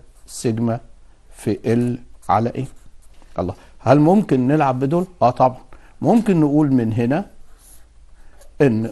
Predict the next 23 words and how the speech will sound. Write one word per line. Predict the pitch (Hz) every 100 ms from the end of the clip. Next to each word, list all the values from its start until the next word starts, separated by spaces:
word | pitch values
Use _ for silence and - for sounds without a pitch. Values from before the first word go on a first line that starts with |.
| -
رو | 107 147 190 -
إي | 135 139 190 - - - - - -
بتساوي | 117 127 - 120 135 135 -
آر | 131 127 147 190 - - - - - - - _ - - - - - -
في | -
مقلها | 120 120 - - - 127 160 170 226 -
على | 113 139 190 165
دول، | 156 147 -
يعني | 143 139
في | 147
مقلوبهم، | 151 156 135 127 - -
يبقى | 107 101 117
آر | 139
في | - 117
إيه | 110 123
على | - 135 156 175
ال. | 165 - - - - - - - - - - - - - - - - - 98
وبالتالي | 135 170 170 - 147 127 123 175 - - - 151
إحنا | 147 139
عارفين | 101 107 - 139 139
إن | 120 113
إيه؟ | 131 127 127 127 - - - -
إن | 139 131 110